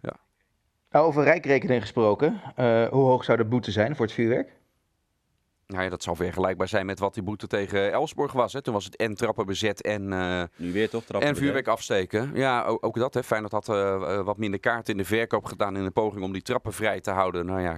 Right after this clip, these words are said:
Speaker 1: ik, eh,
Speaker 2: <laughs> Dat is niet gelukt.
Speaker 1: keek omheen,
Speaker 3: Ik heb
Speaker 1: dat is niet gelukt.
Speaker 3: Voor
Speaker 1: Ja,
Speaker 3: mij zat
Speaker 1: dat
Speaker 3: het helemaal vol, toch?
Speaker 1: En, en daar was ik al, eh, ja, ik vreesde daar wel al een beetje voor toen Feyenoord met deze maatregel kwam, hè. Toen dacht ik, "Oké, wat, wat kost je dat dan?" En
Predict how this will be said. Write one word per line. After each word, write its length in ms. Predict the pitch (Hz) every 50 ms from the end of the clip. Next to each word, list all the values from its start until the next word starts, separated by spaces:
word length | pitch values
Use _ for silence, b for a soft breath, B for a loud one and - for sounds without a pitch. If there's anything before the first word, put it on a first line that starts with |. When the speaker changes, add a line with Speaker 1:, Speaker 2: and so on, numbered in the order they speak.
| 92 -
Speaker 1:
ik, 200 | - - - -
eh, 140 | 101 92 -
Speaker 2:
<laughs> 0 |
Dat 100 | 202 123
is 100 | 82 -
niet 180 | 143 165 170
gelukt. 280 | 254 - 208 185 - -
Speaker 1:
keek 200 | - 123 113 -
omheen, 60 | 117 110 110
Speaker 3:
Ik 60 | 117
heb 80 | - 117
Speaker 1:
dat 0 |
is 140 | - 139 123
niet 80 | -
gelukt. 360 | - 117 117 131 123 117 - -
Speaker 3:
Voor 120 | - 131
Speaker 1:
Ja, 60 | 120
Speaker 3:
mij 100 | 170 170
zat 140 | 151 139 123
Speaker 1:
dat 20 |
Speaker 3:
het 100 | 131 127 131
helemaal 220 | 135 123 180 202
vol, 80 | 196 156
toch? 140 | - 156 180 117
Speaker 1:
En, 140 | 117 117 107
en 140 | - 120 120
daar 100 | 120 113
was 200 | 107 151 160 -
ik 100 | 156 -
al, 400 | - - 123 120 120 104 76 95
eh, 100 | 98 85
ja, 100 | 113 127
ik 80 | 117 -
vreesde 360 | - 135 147 156 147 117 123
daar 140 | 113 117 107
wel 140 | 127 143 156
al 120 | 139 120
een 80 | 110 104
beetje 260 | 113 107 - - 104
voor 180 | 90 110 110
toen 120 | - 117 104
Feyenoord 280 | - 123 110 107 104
met 100 | 101 98
deze 200 | 107 107 101 -
maatregel 560 | 104 117 143 156 147 127 123 107 95 90 95 -
kwam, 240 | - 113 98 90
hè. 60 | 95 123
Toen 100 | 135 113
dacht 160 | 117 - -
ik, 80 | 117
"Oké, 300 | 110 110 - 110 110 131
wat, 120 | 131 135 -
wat 220 | - 101 104 - -
kost 260 | - 117 - - -
je 120 | 104 92
dat 220 | 85 113 117 - -
dan?" 240 | 127 131 143 156 123
En 160 | 101 98